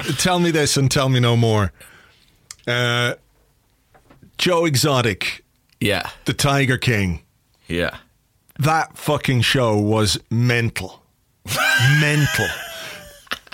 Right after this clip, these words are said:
Speaker 1: Do you know what it reminded me of?
Speaker 2: What?
Speaker 1: There's another show that people watch and have been watching recently, um, called Succession.
Speaker 2: Yeah, yeah.
Speaker 1: Yeah. I, I, I watched that show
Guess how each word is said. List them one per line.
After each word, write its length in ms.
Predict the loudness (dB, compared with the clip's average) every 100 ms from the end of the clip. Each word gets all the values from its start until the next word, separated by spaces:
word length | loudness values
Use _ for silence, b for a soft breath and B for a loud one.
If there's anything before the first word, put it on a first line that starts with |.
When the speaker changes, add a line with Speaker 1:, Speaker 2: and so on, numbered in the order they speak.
| -4
Speaker 1:
Do 100 | 0
you 60 |
know 100 | 0
what 120 | 0 0
it 60 |
reminded 480 | 2 2 2 2 0
me 120 | 0
of? 320 | -2 -4 -10 -20 _ _ _ _ _ _
Speaker 2:
What? 440 | -4 0 0 -2 -10 B B B
Speaker 1:
There's 180 | -4 0
another 260 | 2 0 0
show 260 | 0 0
that 140 | 0 0
people 260 | 0 0
watch 380 | 2 2 0 -2
and 180 | 0 2
have 140 | 2
been 140 | 2 2
watching 360 | 2 2 2 2
recently, 600 | 2 0 0 2 0 -2 -8
um, 720 | -4 0 0 2 2 2 0 -6 _ _ _ _ _ _ _ -4
called 240 | 0 0
Succession. 680 | -2 -2 -2 0 -2 -4 -8 _ _ _ _ _ -20 -18 -6
Speaker 2:
Yeah, 260 | -2 0
yeah. 260 | -2 -2 -4 0
Speaker 1:
Yeah. 280 | 0 0 -4 B B B B B B B
I, 540 | -2 -2 0 0 -2 -2
I, 100 | -2
I 40 | 0
watched 400 | 0 0 -2 -2
that 200 | -2 0
show 460 | 0 0 0 -4